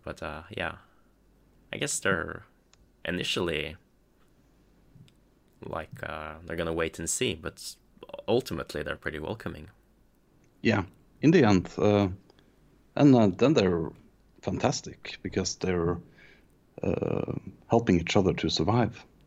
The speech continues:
Speaker 2: giving each other, uh, different vegetables and egg and, well, and she gets a new refrigerator.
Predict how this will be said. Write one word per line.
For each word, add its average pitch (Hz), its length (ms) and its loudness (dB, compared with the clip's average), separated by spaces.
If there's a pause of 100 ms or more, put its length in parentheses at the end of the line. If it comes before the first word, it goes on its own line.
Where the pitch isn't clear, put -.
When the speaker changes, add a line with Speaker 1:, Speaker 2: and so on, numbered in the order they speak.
(560)
Speaker 2:
giving 80 540 2
each 90 460 2
other, 82 440 6
uh, - 200 0 (220)
different 90 360 4
vegetables 82 600 -2
and 76 320 -4 (280)
egg 92 300 0
and, 82 320 0 (540)
well, 147 320 4
and 110 400 0
she 92 300 0
gets - 360 -4
a 85 400 0 (100)
new 98 180 2
refrigerator. 87 720 2